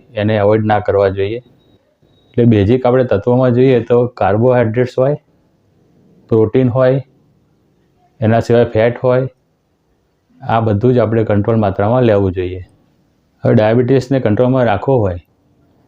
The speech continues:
તો બજારના પેકેટવાળા જે પણ જેટલા પણ ફૂડ્સ છે બધા, એ બધાનો આપણે એવોઇડ કરવું જોઈએ બધાને. ઠંડા પીણા એવોઇડ કરવા જોઈએ, આઈસ્ક્રીમ એવોઇડ કરવો જોઈએ, બહારની મીઠાઈઓ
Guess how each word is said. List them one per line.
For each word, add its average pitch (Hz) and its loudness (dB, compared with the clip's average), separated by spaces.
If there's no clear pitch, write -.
તો 127 2
બજારના 131 2
પેકેટવાળા 120 0
જે 107 0
પણ 117 0
જેટલા 104 0
પણ 117 -4
ફૂડ્સ 104 -6
છે 113 2
બધા, 98 -8
એ 113 2
બધાનો 107 0
આપણે 110 0
એવોઇડ 104 0
કરવું 95 0
જોઈએ 92 0
બધાને. 90 -6
ઠંડા 107 0
પીણા 110 -2
એવોઇડ 104 0
કરવા 101 0
જોઈએ, 98 -2
આઈસ્ક્રીમ 107 -2
એવોઇડ 101 0
કરવો 98 -2
જોઈએ, 95 -2
બહારની 98 -2
મીઠાઈઓ 101 -2